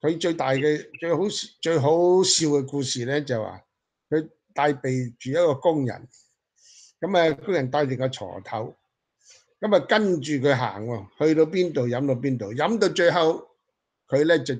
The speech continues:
將會醉啦。一醉，佢就話：「如果我死咗，爆血管，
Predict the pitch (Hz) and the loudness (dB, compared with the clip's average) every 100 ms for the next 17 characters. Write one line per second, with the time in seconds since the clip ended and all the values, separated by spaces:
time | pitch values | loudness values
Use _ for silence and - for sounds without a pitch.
0 | - - 170 160 139 123 117 120 120 113 | -8 -4 0 0 -2 -8 -8 -8 -8 -4
1 | 117 104 101 95 87 90 _ _ _ _ | -4 -4 -10 -14 -16 -20 _ _ _ _
2 | _ _ - 220 226 202 165 147 120 _ | _ _ -2 2 4 6 8 6 4 _
3 | _ _ _ _ 143 135 123 113 104 131 | _ _ _ _ -8 -6 -6 -8 -10 -12
4 | 123 127 170 151 123 131 143 131 127 127 | -8 -2 0 0 -2 -4 -2 0 0 -2
5 | 113 123 127 123 107 117 127 113 | -4 -2 -2 -4 -8 -8 -8 -8